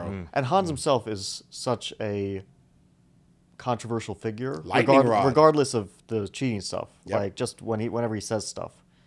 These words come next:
Speaker 2: he has, like, huge, a huge fan base. He has a huge hater base, I'm sure. Um, he's, he's very charismatic, so he, like, he,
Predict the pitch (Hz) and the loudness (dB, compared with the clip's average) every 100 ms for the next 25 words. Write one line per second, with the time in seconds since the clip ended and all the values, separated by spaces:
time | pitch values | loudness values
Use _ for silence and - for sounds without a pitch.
0 | _ - 123 107 101 92 - _ - - | _ -6 0 2 2 0 -10 _ -20 -12
1 | 101 90 - 127 123 101 92 - 113 - | -8 -8 -6 -2 -2 -2 -6 -4 -8 -2
2 | 135 135 123 123 98 92 95 101 92 104 | -2 0 -2 -2 -4 -4 -6 -14 -10 -4
3 | 123 110 110 110 104 120 113 - _ _ | -2 -2 -4 -6 -10 -8 -8 -10 _ _
4 | _ _ - 101 98 95 92 85 _ _ | _ _ -6 -2 -2 -4 -8 -12 _ _
5 | _ _ _ - - 113 113 104 113 117 | _ _ _ -20 -16 -8 -6 -4 -2 0
6 | 107 117 104 117 131 131 - 101 98 92 | 0 -2 -2 0 0 -2 -2 -2 -4 -8
7 | 110 104 101 95 _ _ _ _ _ _ | -8 -8 -8 -12 _ _ _ _ _ _
8 | - _ _ _ - 117 - 131 | -20 _ _ _ -2 -2 -2 -6